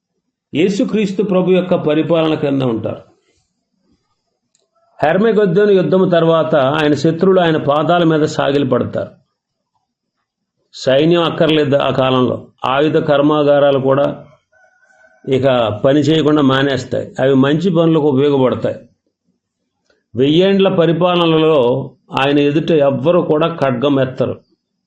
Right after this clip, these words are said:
తిరుగుబాటును మాన్పివేయడానికే ఆయన ఇనుప దండంతో వారిని ఏలతాడు,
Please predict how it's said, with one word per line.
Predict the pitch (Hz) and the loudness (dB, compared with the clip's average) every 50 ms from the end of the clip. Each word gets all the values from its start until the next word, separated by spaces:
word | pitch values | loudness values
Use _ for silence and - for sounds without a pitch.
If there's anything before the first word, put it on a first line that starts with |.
| _ _ _ _ _ _ _ _ _ _ _ _ _ _ _ _ _ _ _ _ _ _ _ _ _ _ _ _ - | _ _ _ _ _ _ _ _ _ _ _ _ _ _ _ _ _ _ _ _ _ _ _ _ _ _ _ _ -2
తిరుగుబాటును | 156 160 185 185 214 180 196 208 202 196 202 190 190 | 0 2 2 2 2 2 0 0 0 0 0 0 2
మాన్పివేయడానికే | 170 160 160 165 175 185 - 175 185 170 170 170 170 160 165 165 160 151 - 175 156 123 120 123 135 147 160 - - - _ _ _ _ _ _ _ _ - | 2 0 0 2 0 0 2 2 2 2 2 2 2 2 0 0 0 0 0 0 0 2 2 0 0 -4 -6 -10 -16 -20 _ _ _ _ _ _ _ _ -6
ఆయన | 135 143 151 151 | -4 -2 0 0
ఇనుప | 147 139 135 143 165 160 175 185 | 0 0 2 0 0 0 0 0
దండంతో | 175 143 151 151 156 156 156 151 135 131 147 143 | 0 0 0 0 2 0 0 0 -2 -2 -2 -2
వారిని | 139 135 135 131 123 127 139 139 | 0 0 0 0 0 0 0 0
ఏలతాడు, | 123 117 120 117 107 104 113 101 92 - | 0 -2 -2 -4 -6 -6 -8 -10 -10 -12